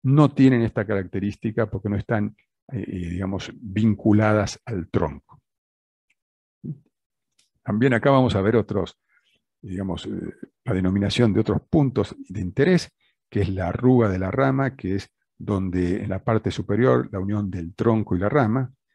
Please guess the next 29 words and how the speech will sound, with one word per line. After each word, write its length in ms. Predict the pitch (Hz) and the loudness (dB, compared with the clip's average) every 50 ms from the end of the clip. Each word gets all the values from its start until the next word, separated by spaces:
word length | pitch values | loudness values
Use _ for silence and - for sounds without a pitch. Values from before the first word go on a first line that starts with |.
| _ _ _ | _ _ _
que 100 | - 90 | -8 -4
a 40 | 95 | -2
veces 360 | 101 107 92 - 101 - _ _ _ _ - | -2 -2 -2 -4 -8 -10 _ _ _ _ -2
presentan 680 | - 107 95 - - - 156 135 107 95 - 101 87 | -2 0 -2 -2 0 2 2 2 0 0 -4 -4 -4
este 240 | 90 - - - 87 | -4 -6 -8 -8 -8
tipo 340 | - 104 98 - - 107 98 | -8 -8 -8 -4 -2 -2 -2
de, 280 | 95 95 95 90 85 85 | 0 -2 -2 -2 -2 -4
de 100 | 87 85 | -6 -8
situación 500 | - - - - - - 127 113 95 - 92 - _ _ _ _ - | -10 -10 -8 -4 2 4 4 4 2 -2 -6 -12 _ _ _ _ -8
que 100 | - 107 | -6 -4
se 120 | - 104 95 | -4 -2 -2
llama 420 | 95 107 104 101 98 92 - _ _ - - - - | 0 0 0 0 -2 -4 -6 _ _ -20 -20 -18 -10
arruga 260 | - 113 104 110 113 104 | -6 -2 2 2 4 4
de 40 | 104 | 2
la 100 | 101 92 | 2 2
rama, 360 | 127 131 120 113 98 - _ _ _ _ _ _ - | 2 2 2 2 0 -4 _ _ _ _ _ _ -6
por 180 | - 98 92 | -4 -2 0
debajo 340 | 92 101 101 113 113 - - | 0 0 2 2 0 0 -2
hay 60 | 101 | -2
un 80 | 98 95 | -2 -2
engrosamiento 540 | 95 101 - - - 92 101 104 101 - - | -4 -6 -6 -8 -6 -6 -6 -6 -6 -6 -8
que 80 | 98 | -8
se 100 | - - | -6 -6
llama 200 | 90 101 104 104 | -4 -4 -4 -4
cuello, 380 | 104 - 170 143 107 85 90 95 | -2 2 2 2 2 2 -2 -4
ahora 140 | 95 92 95 | -4 -4 -6
vamos 260 | 95 95 104 101 - | -6 -8 -8 -4 -2
a 60 | 160 | 0
ver. 260 | 165 151 139 139 120 | 0 0 -2 -4 -8